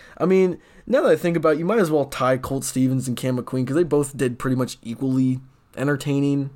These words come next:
uh, when you look back on it, especially stats-wise and all that. Let's just throw Cam McQueen in there as a tie for number nineteen. Uh, yeah, for what Colt did, w-, when he did perform, it was really entertaining. He was doing really good,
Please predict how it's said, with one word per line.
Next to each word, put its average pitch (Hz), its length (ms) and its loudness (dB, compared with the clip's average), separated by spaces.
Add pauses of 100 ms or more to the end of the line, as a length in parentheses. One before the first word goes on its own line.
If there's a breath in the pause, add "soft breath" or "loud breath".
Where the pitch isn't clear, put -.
uh, 123 300 0
when 120 320 -2
you 131 80 0
look 131 180 -2
back 123 280 -4
on 127 180 0
it, 135 100 0
especially 120 320 -4
stats-wise 120 600 -4
and 120 100 -2
all 120 140 -2
that. 117 320 -4 (420 loud breath)
Let's 196 140 -6
just 175 140 -8
throw 135 200 4
Cam 131 260 -2
McQueen 120 380 -4
in 117 140 -2
there 117 240 -2
as 110 340 -4
a - 80 -10
tie 117 300 -4
for 120 140 -6
number 113 200 -4
nineteen. 120 640 -6 (420 loud breath)
Uh, 131 240 0
yeah, 220 200 -2
for 170 120 -2
what 185 200 0
Colt 180 340 -4
did, 180 300 0
w-, 139 220 -6
when 151 180 -2
he 165 80 -4
did 175 240 0
perform, 156 400 0
it - 20 2
was 156 160 2
really 190 260 2
entertaining. 110 480 -4
He 131 60 0
was 165 140 0
doing 170 180 2
really 208 240 2
good, 117 340 -2